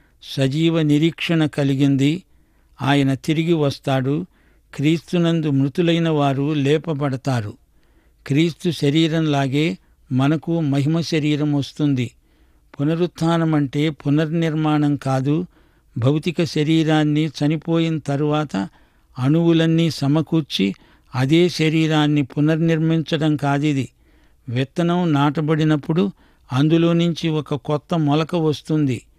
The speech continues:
విత్తనం చచ్చింది, కాని అందులో నుంచి ఒక కొత్త మొలక పైకి లేచింది. అదే పునరుత్థాన శరీరం.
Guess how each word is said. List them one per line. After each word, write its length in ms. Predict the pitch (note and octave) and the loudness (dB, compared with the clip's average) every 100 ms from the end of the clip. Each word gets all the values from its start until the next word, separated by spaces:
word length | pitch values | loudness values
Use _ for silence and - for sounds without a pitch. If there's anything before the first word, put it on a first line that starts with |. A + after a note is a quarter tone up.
| _ _ _ - | _ _ _ -6
విత్తనం 500 | C3 - F3+ F3 F3+ | -4 -2 -2 0 -2
చచ్చింది, 800 | - C#3 - F3 D#3+ C3 C#3+ E3+ _ _ _ - | -2 -4 -2 -2 0 0 -2 -6 _ _ _ -6
కాని 280 | C#3 D#3+ E3 - | -2 0 0 -2
అందులో 420 | C#3 D#3 E3+ E3+ | 0 2 2 2
నుంచి 400 | E3 D#3+ - D#3 | 2 0 -2 -2
ఒక 280 | D#3 C#3+ D3 | -2 -4 -6
కొత్త 420 | - D3+ - - | -6 -6 -6 -2
మొలక 540 | E3 C#3 D3 E3 D#3+ | 0 0 0 -2 -2
పైకి 440 | C3+ - D3 D3 D#3+ | -4 -2 -4 -2 -2
లేచింది. 600 | D3 C#3+ - C#3 B2 A2 _ _ _ _ _ _ - | 0 -2 0 0 0 -4 _ _ _ _ _ _ -4
అదే 260 | C3 D#3 | 0 2
పునరుత్థాన 800 | E3 - D3 D3+ D#3 - C#3+ C#3+ | 0 0 0 0 -2 -4 -2 0
శరీరం. 540 | C3+ C#3 C3 C#3 A#2 | -2 -2 0 0 -2